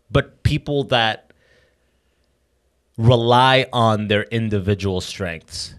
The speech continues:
you know? We, we want the thing that, like, if we do good, we want no,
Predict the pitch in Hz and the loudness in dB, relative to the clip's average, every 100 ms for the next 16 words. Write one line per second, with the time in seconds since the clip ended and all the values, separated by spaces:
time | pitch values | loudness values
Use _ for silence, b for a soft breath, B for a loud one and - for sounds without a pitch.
0 | - 101 101 110 147 127 131 113 110 117 | -12 -6 -4 -2 -4 -2 -4 -4 -6 -2
1 | 156 151 143 135 - 98 117 - - 156 | 0 2 2 0 -4 0 0 0 0 0
2 | 160 160 147 135 98 151 147 127 117 - | 0 -6 -10 -10 -6 -6 -2 -2 -2 -8
3 | _ _ _ _ _ 170 180 - 226 208 | _ _ _ _ _ 0 2 2 0 0
4 | 214 151 202 180 160 143 131 143 151 156 | 0 4 2 2 -2 -2 -4 -4 -2 2
5 | 160 170 180 180 175 175 165 | 4 6 4 4 2 0 -4